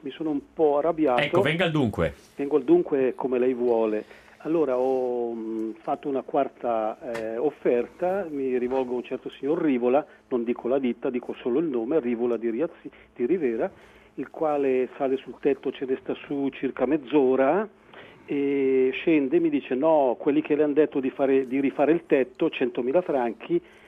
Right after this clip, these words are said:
Speaker 1: eh, sono dei pazzi ar-, eh, artigiani doc della regione". E con una cifra al trenta per cento o al quarantacinque per cento in meno, non vi dico il dettaglio, il tetto è perfetto.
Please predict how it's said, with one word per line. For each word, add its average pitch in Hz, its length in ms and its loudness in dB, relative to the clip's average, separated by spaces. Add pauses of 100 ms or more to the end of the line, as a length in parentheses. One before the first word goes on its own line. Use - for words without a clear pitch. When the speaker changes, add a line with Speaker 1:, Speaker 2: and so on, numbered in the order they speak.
(100)
Speaker 1:
eh, 127 520 0
sono 147 180 -2
dei 131 140 2
pazzi 143 840 2 (680)
ar-, - 240 -4
eh, 123 480 0
artigiani 135 720 -2
doc - 560 2
della 127 240 2
regione". 110 400 -4 (520)
E 160 460 -4
con 180 320 0
una 170 200 2
cifra 135 760 -2
al 127 160 -4
trenta 151 360 0
per 135 180 -4
cento 147 420 -4
o 127 120 2
al 120 100 2
quarantacinque 135 720 -2
per 127 160 -2
cento 143 200 -4
in 180 80 2
meno, 151 280 0
non 127 120 0
vi 117 60 -2
dico 120 300 -2
il 123 80 -2
dettaglio, 131 600 -4 (320)
il 135 140 -10
tetto 139 260 -2
è - 20 -10
perfetto. 117 720 -8